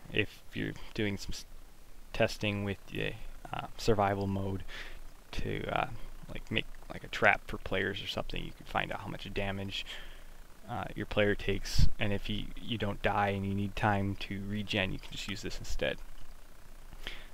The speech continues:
The next feature is the load and save menus here. When you have items in your inventory and armor slots, if you hit the save button, it will save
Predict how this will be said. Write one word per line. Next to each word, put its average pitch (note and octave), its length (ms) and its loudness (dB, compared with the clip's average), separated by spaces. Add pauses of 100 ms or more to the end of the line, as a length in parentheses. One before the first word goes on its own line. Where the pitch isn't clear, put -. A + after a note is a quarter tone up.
(100)
The G#2+ 320 0 (220)
next - 460 -2 (200)
feature E3+ 500 -2
is G2 560 0 (260)
the G#2 280 -4
load A2+ 320 2
and G#2+ 120 0
save A2+ 420 6
menus G2+ 400 0
here. D#3 280 -2 (1300)
When A2 220 0
you G2+ 180 0
have F#2+ 340 0
items G2+ 340 0
in G2 80 -4
your F#2+ 120 -4
inventory A#2 560 4
and B2+ 260 0
armor B2+ 220 4
slots, - 440 0
if - 160 -4
you A#2 80 0
hit C#3 280 0
the G#2+ 240 -2 (100)
save A2+ 540 0
button, G#2+ 360 0 (680)
it - 180 0
will G#2+ 400 4 (320)
save A#2+ 760 0